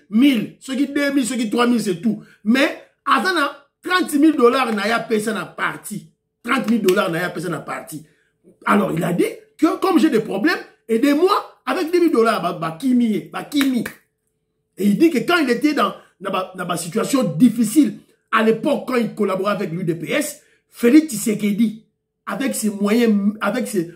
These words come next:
maigres moyens, ah bah, non, soutenir rien. L'ingratitude.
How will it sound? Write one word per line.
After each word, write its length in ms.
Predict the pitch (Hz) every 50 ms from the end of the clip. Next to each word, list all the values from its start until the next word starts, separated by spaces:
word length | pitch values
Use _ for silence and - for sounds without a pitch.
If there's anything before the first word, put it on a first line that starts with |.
| - -
maigres 460 | 160 208 - 427 - 220 208 208 185
moyens, 320 | 180 170 165 185 214 233 - - - _ _
ah 60 | -
bah, 100 | 175 185
non, 180 | 196 208 202 208
soutenir 420 | - - - - 160 151 165 160 139
rien. 180 | 123 123 113 - _ _ _ _ _ _ _ _ -
L'ingratitude. 1120 | 180 - 190 190 170 208 214 220 220 226 233 226 - - 247 240 226 208 156 - - -